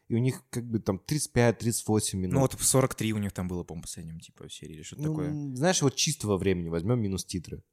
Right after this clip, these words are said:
Speaker 2: Я просто имею в виду, что как-то сериалы очень сильно трансформируются с течением, причем короткого времени.
Speaker 1: Ну,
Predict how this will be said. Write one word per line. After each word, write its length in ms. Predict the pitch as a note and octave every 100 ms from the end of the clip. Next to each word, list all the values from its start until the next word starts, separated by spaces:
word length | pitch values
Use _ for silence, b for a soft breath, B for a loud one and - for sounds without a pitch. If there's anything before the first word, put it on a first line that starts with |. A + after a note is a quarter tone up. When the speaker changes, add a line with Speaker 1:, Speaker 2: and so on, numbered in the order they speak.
| _ _ _ _ _ _ -
Speaker 2:
Я 80 |
просто 280 | A2 C#3+ -
имею 200 | D#3+ D#3+
в 20 | D3+
виду, 80 | D#3
что 880 | - C3+ C3+ C#3 C3 B2 A2+ F#2+ - _ _ _ _ _ _ -
как-то 560 | - - C3 B2 A#2 - _ _ _
сериалы 600 | - - C3 C#3 F#3 F3
очень 400 | D3 C3+ C#3+ C#3+
сильно 400 | B2 D3 C#3 A2+ G2+
трансформируются 1000 | - G#2 - A2 A#2 G#2 F#2 - E2+ -
с 140 | - -
течением, 480 | - C3+ B2+ A2+ G2+
причем 260 | B2 B2
короткого 420 | A2 B2+ - G#2+
времени. 420 | G2 G2+ F#2 E2+ F2+
Speaker 1:
Ну, 400 | G#2+ G2+ F#2+